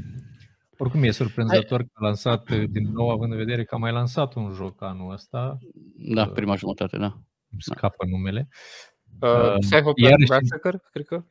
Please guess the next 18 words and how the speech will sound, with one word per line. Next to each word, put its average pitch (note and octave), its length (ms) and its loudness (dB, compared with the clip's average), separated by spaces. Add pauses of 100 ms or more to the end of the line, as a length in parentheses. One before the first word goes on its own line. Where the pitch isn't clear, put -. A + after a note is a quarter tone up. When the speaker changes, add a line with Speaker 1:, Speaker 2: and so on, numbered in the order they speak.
(160)
Speaker 1:
Așa, A2+ 680 4
da, A2+ 440 2
și C3 200 -6
iarăși C3 280 2
interesant B2 400 0
mi B2+ 60 0
se B2 120 -4
pare C3+ 280 -4
că B2+ 100 -6
la A#2+ 180 0
ăsta B2+ 200 -2
a B2 80 2
făcut B2+ 320 -6
și - 160 -6
un, B2+ 280 0
uh, B2 200 0
scurtmetraj. B2 1160 -2 (1120)
Uh, G2 440 -8